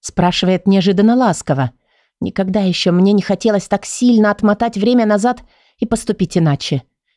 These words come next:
Ясно же, что ничего ласкового он на самом деле сейчас ко мне не испытывает.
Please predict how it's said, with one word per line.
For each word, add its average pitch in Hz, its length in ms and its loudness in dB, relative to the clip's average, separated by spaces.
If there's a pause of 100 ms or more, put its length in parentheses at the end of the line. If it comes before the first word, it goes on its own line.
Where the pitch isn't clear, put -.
(100)
Ясно 175 560 0
же, 143 220 -2 (220)
что - 220 -4
ничего 190 400 0
ласкового 180 680 0 (240)
он 208 240 4
на 208 80 4
самом 208 380 0
деле 202 180 2
сейчас 190 440 -2
ко 208 100 -2
мне 180 160 2
не 175 180 4
испытывает. 151 680 -2